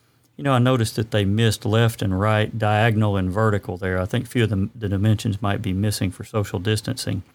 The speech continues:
and they duplicated apart. <clears throat> So it says then to go on, "Stop complying with satanic rituals disguised as public health measures.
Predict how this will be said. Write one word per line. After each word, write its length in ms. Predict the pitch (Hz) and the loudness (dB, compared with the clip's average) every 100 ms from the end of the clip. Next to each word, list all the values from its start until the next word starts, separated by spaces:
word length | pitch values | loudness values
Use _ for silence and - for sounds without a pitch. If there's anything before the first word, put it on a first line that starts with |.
| _ _ _ _ | _ _ _ _
and 100 | - | -2
they 120 | 98 95 | 0 2
duplicated 680 | 113 117 104 - 110 98 | 0 0 -2 2 2 2
apart. 480 | 92 - 131 110 90 | -2 -4 -2 -2 0
<clears throat> 840 | 180 175 117 - _ _ _ _ - | 2 4 2 -4 _ _ _ _ -10
So 340 | - 143 113 - - _ _ _ | 0 2 0 -4 -20 _ _ _
it 140 | 135 | -4
says 240 | - 135 113 | 2 4 4
then 200 | 127 110 | 4 4
to 80 | |
go 220 | 104 113 110 | 2 2 4
on, 160 | 101 | 2
"Stop 380 | - - 185 - | 0 2 0 0
complying 500 | - 131 156 151 147 | -2 -2 0 2 2
with 140 | 98 | 0
satanic 640 | - 151 160 - 143 135 131 | 0 -2 -2 -2 -2 -2 -2
rituals 360 | 123 117 113 | -4 -2 -2
disguised 560 | 110 104 - 120 131 117 | -2 -4 -2 0 2 0
as 140 | 95 | -4
public 380 | - 135 135 113 | -2 -2 0 -2
health 260 | - 113 113 | -2 -2 -2
measures. 500 | 101 95 104 113 | -4 -4 -6 -10